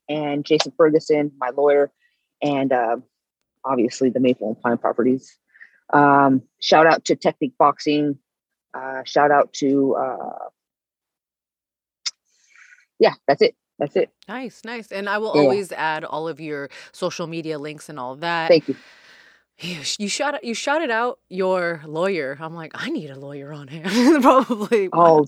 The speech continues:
Speaker 1: dude, he is
Speaker 2: <laughs>
Speaker 1: dope.
Speaker 2: Okay.
Speaker 1: Jason Ferguson is the shit.
Speaker 2: <laughs>
Speaker 1: Like, oh my God, he's,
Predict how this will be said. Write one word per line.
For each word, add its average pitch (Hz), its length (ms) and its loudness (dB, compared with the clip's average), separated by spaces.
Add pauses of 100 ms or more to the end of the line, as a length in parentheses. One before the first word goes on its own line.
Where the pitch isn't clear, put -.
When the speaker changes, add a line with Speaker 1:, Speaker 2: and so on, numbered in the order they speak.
Speaker 1:
dude, 156 380 6 (320)
he 160 220 4
is 127 100 -2 (100)
Speaker 2:
<laughs> - 120 -20
Speaker 1:
dope. 147 680 6
Speaker 2:
Okay. 240 260 2
Speaker 1:
Jason 180 320 2
Ferguson 180 480 2
is 156 300 0
the 127 180 0
shit. - 680 2 (120)
Speaker 2:
<laughs> - 360 -4
Speaker 1:
Like, - 320 0 (840)
oh 151 100 4
my 135 200 2
God, 156 400 4
he's, - 600 -2